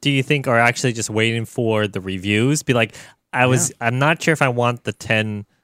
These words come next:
Speaker 1: you know, the ten S or the R, but I don't know if the R is any good, so let me just see what people are saying first, and
Speaker 2: Yeah.
Speaker 1: then I'll,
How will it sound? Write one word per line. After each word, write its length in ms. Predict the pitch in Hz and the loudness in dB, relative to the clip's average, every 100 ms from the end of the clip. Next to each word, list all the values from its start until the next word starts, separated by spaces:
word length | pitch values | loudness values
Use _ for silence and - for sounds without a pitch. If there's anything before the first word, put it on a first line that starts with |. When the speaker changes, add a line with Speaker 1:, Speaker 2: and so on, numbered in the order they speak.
| _ | _
Speaker 1:
you 120 | 120 101 | -8 -4
know, 260 | 95 92 - _ | -4 -6 -10 _
the 120 | 104 | -14
ten 360 | - - 135 127 | -6 0 2 2
S 440 | 107 101 101 - - _ _ _ | 0 0 -2 -4 -8 _ _ _
or 320 | 117 113 113 | -2 0 2
the 80 | 110 | 0
R, 340 | - 101 98 98 | -2 0 0 0
but 260 | 107 107 | -2 -4
I 140 | 107 104 | -4 -2
don't 200 | 120 120 | -2 0
know 100 | 110 | -2
if 80 | 101 | -2
the 60 | 101 | -4
R 140 | 101 | -4
is 80 | 98 | -4
any 120 | 101 95 | -4 -4
good, 320 | 101 131 123 | 0 0 0
so 80 | 127 | -2
let 80 | |
me 80 | 139 | -2
just 180 | 127 117 | -2 0
see 180 | - 120 | 0 -2
what 180 | 110 104 _ _ | -4 -6 _ _
people 220 | - 117 104 | -6 -4 -4
are 60 | |
saying 360 | 92 - 107 92 | -2 -2 -2 -2
first, 300 | - 98 - | -4 -4 -2
and 60 | 143 | 0
Speaker 2:
Yeah. 80 | 127 | 2
Speaker 1:
then 120 | 123 | 2
I'll, 120 | 98 | 0